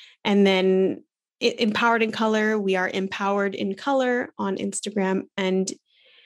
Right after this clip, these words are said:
we have a bi-weekly newsletter as well, where we break down a different concept of social justice or entrepreneurship or both, and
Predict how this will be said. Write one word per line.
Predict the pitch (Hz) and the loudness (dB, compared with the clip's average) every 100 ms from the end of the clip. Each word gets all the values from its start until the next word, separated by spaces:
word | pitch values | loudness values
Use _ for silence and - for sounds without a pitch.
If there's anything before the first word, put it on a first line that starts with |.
| _ _ _ | _ _ _
we | 226 208 | 2 2
have | 180 190 185 196 - | 2 0 -2 -4 -6
a | 208 190 185 180 | 0 2 2 2
bi-weekly | 180 185 180 190 190 196 196 | 0 0 2 0 2 0 2
newsletter | 226 277 262 262 254 240 | 4 4 2 0 0 0
as | 240 226 | -2 -2
well, | 226 226 233 233 233 - _ _ _ - | -4 -2 0 -2 -6 -10 _ _ _ -6
where | 208 190 185 180 185 - | -2 0 0 -2 -4 -12
we | 196 202 190 185 185 - | -4 0 0 -2 -6 -10
break | 208 208 214 226 - | -6 0 2 0 0
down | 214 220 | 0 2
a | 208 | 0
different | 190 - 202 - | -2 -2 -8 -4
concept | 185 190 - 277 294 - - - | -2 -2 0 -2 -4 -14 -12 -6
of | 180 175 180 - - | -4 -4 -10 -18 -8
social | - 254 247 262 | 0 2 2 4
justice | 233 247 - 294 285 - | 2 2 0 0 0 -2
or | 185 165 | 0 0
entrepreneurship | 165 180 - 233 285 285 - 285 - | 0 -2 2 4 4 2 0 -2 -4
or | 175 156 - | -8 -8 0
both, | 247 294 294 - - _ - - _ - | 2 4 0 -6 -18 _ -20 -20 _ -4
and | 202 196 190 185 185 | 0 2 4 4 2